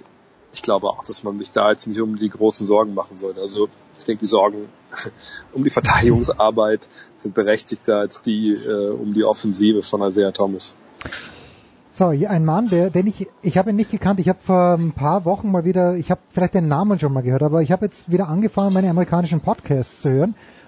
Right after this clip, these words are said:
Speaker 2: Und dann sagt, glaube ich, Bill Simmons, dass er komplett überrascht ist, und ich möchte nicht zu viel aus der neuen Five vorwegnehmen, denn dieser Mann ist in der neuen Five drinnen, geht zum Kiosk oder abonniert die Five, denn über Kyle Kuzma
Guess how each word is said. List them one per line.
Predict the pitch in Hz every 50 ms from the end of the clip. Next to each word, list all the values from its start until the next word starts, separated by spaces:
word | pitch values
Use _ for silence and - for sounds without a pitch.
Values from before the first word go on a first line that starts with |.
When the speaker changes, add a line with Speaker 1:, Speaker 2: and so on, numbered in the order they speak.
| - -
Speaker 2:
Und | 170 151
dann | 185 180 165
sagt, | 135 147 151 196 - - -
glaube | 185 175 175 180 170 180
ich, | 180 - - -
Bill | - 190 196 202
Simmons, | 190 - - - 226 233 190 165 190 240 - - - - - - - - - _ _ _
dass | 165 180 - 196
er | 196 185 185
komplett | - 190 175 - - 151 180 226 -
überrascht | 233 220 180 175 147 139 180 180 - - 214
ist, | 214 208 - -
und | - 202 185
ich | 175 151 165
möchte | 185 202 - - 196
nicht | 220 226 -
zu | - 226
viel | - - 220
aus | 214 190 -
der | 190
neuen | 170 165 175 180 175
Five | - - 160 170 180
vorwegnehmen, | - - 143 127 127 - - 135 127 127 131
denn | 147 151 131
dieser | 175 240 247 262 233
Mann | 190 170 185 214 208
ist | - - 247 247 - -
in | 262 220
der | 214 190
neuen | 175 165 180 196 208 -
Five | - 175 170 160
drinnen, | - 165 180 214 220 196 175
geht | - 190 226 240
zum | - - 220 208
Kiosk | - - 175 190 226 254 - - - - - - - _ - - -
oder | - 180 190 190 202 180
abonniert | 170 175 165 185 175 185 247 277 -
die | 185 147
Five, | - - 139 139 165 214 - -
denn | _ - 170 180 185 202
über | 175 196 170 190
Kyle | - - 151 175 202 220
Kuzma | - - 214 247 202 185 165 170 208 240